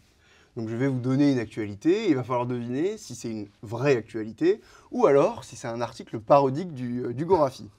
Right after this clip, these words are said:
<laughs> Euh, alors, un père de famille a maintenu un cambrioleur vingt minutes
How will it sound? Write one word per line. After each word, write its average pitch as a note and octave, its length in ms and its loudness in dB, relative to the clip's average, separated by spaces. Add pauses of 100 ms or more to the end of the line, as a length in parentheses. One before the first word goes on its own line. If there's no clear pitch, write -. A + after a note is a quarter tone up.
(160)
<laughs> - 140 -8 (460)
Euh, A#2 400 8
alors, C3 320 8
un D3+ 100 2
père C4 200 0
de F#3+ 100 -2
famille G#3 360 -4
a B2+ 80 -4
maintenu G3 480 -4
un B2+ 120 -6
cambrioleur D#3+ 580 -2
vingt D3+ 160 -4
minutes G3+ 540 -6